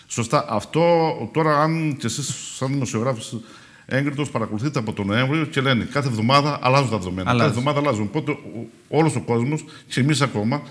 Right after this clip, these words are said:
Speaker 1: εάν δεν δημοσιευθεί ξεκάθαρη, διότι από τη μια λέμε πως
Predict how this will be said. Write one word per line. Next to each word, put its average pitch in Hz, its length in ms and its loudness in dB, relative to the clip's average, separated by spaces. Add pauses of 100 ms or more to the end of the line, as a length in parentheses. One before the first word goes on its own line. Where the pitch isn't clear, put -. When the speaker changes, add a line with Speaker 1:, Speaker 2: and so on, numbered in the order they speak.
(260)
Speaker 1:
εάν 151 440 4 (160)
δεν 143 260 2
δημοσιευθεί 110 520 -2
ξεκάθαρη, 117 560 0
διότι 131 520 -2 (220)
από - 200 -4
τη 214 100 -4
μια 151 200 4
λέμε 156 280 4
πως 143 360 0